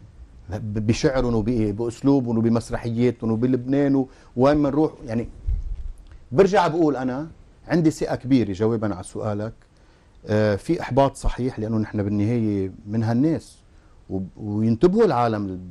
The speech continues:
ورا شاشاتهم ومسؤولين، ينتبهوا إنه الفنانين يلي بيقول أنا فنان،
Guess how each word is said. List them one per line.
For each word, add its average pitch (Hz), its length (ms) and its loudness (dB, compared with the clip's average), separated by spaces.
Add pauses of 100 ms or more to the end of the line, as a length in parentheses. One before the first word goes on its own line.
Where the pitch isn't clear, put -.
(120)
ورا 104 240 0
شاشاتهم 117 680 -2
ومسؤولين، 104 680 -4 (400)
ينتبهوا 175 520 2
إنه 113 140 0
الفنانين 135 760 0 (640)
يلي 107 200 4
بيقول 131 300 0
أنا 147 160 0
فنان، 127 600 0